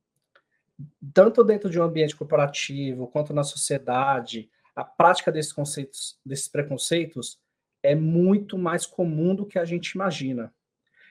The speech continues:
E essa realidade, ela precisa ser combatida para que possamos construir significativas relações humanas,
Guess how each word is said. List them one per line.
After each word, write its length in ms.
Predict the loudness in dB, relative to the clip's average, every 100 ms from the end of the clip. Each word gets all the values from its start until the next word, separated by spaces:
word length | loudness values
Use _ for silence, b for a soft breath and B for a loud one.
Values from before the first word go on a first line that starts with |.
| b
E 60 | 0
essa 180 | 2 2
realidade, 500 | 2 2 2 2 4
ela 140 | 2
precisa 420 | 0 -4 -4 -4
ser 120 | -4
combatida 840 | -4 0 0 0 -4 -4 -2 -4 -8 _ _ _
para 120 | -6
que 120 | -6
possamos 440 | -6 -6 -4 -4 -6
construir 680 | -8 -2 -2 0 2 2
significativas 1160 | 2 -4 -2 -2 -2 -4 -6 -8 -2 -2 -2 -12
relações 540 | -6 -2 -2 -2 -4 -4
humanas, 640 | -2 -2 -4 -8 -16 -18